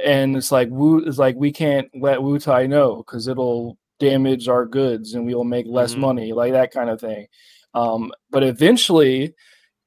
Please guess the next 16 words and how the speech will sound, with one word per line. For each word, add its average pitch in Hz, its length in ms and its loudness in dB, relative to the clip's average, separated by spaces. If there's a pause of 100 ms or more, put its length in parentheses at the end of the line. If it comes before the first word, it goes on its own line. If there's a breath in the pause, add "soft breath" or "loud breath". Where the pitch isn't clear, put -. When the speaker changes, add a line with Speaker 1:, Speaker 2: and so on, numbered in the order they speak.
(540)
Speaker 1:
past 151 300 6
the 175 80 0
tutorial 147 540 4
where 131 120 4
I - 20 -2
said, 127 240 0
"Skip 156 360 2
it," 131 60 -6
'cause 123 160 -8
that's 120 220 -4
all 120 100 0
they 131 100 -2
talk 147 280 2
about, 110 380 -6
it's - 160 -14
really, 123 320 -6